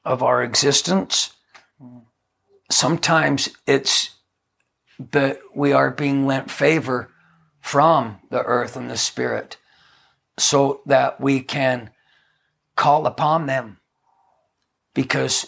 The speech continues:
who else can we call upon in that time and say, "Oh, as we fall to the earth and our tears drain out," and we're reaching up saying, "Oh, God, help me, please, through this."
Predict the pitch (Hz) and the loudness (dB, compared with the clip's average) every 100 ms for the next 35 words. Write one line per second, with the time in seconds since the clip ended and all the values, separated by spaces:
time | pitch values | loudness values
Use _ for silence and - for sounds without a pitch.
0 | _ - 147 143 143 - - 131 127 - | _ -2 2 4 2 -2 -4 -2 -2 0
1 | 143 143 127 135 127 127 127 131 127 - | 2 2 0 0 0 0 -2 0 0 0
2 | - 143 151 131 123 - 127 135 127 - | -2 0 0 0 -2 -2 0 0 0 -6
3 | - - - 131 165 160 143 135 131 135 | -20 -10 2 6 8 6 4 0 0 0
4 | - 127 127 143 127 127 131 131 - 123 | 2 2 0 -2 -2 2 4 2 2 0
5 | 123 123 - 127 135 131 120 - - - | 2 2 0 -2 0 0 0 -4 -6 -12
6 | - - - 120 127 131 131 131 127 - | -20 -20 -10 -4 -4 -2 0 0 0 -4
7 | _ _ _ - - 143 135 131 139 139 | _ _ _ -12 -6 -2 0 2 2 2
8 | - 139 143 143 - - 139 139 147 151 | 0 2 4 2 2 -2 0 4 4 4
9 | 113 - 156 160 135 160 156 - 135 127 | 2 2 4 4 4 4 2 -2 -8 -8
10 | - 147 151 127 - - - 135 131 - | -6 0 0 0 -6 -10 -2 -2 0 -2
11 | 98 - - - | -4 -4 -6 -8